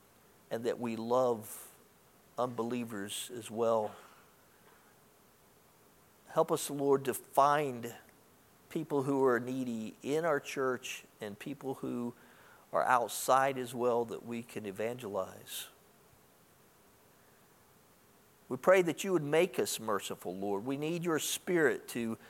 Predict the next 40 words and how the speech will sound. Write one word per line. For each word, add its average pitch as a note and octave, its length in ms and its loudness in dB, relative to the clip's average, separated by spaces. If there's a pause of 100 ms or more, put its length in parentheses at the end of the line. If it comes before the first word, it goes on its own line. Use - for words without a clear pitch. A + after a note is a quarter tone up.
(100)
work F3+ 300 6
in D#3 100 0
our D3 140 6
hearts, D3+ 560 4
to - 100 -8
convict C#3 680 0
us G#2+ 240 -2
where C#3+ 240 6
we B2+ 340 0
are A#2 240 4
not B2 560 2
merciful. G2 680 -6 (1500)
To C3 120 -6
create D#3 560 6
in A#2 160 -2
us - 600 -4 (720)
a - 60 -12
clean D#3+ 500 -6
heart, G#2+ 540 -10 (2250)
to C#3+ 280 0
enable D3 540 2
us B2+ 220 2
to C3+ 160 -4
walk D3+ 440 6
in D#3 100 -2
the C3+ 60 0
works C#3+ 420 2
that B2+ 200 -8
you D#3 160 0
prepared E3 500 0
for C#3+ 200 4
us C#3 220 6
in C3 80 -6
advance C3+ 520 0
that - 100 -2
we B2+ 120 -2
should C#3 160 -8
walk C#3+ 360 4
in G#2 120 -6
them. D#2+ 120 -12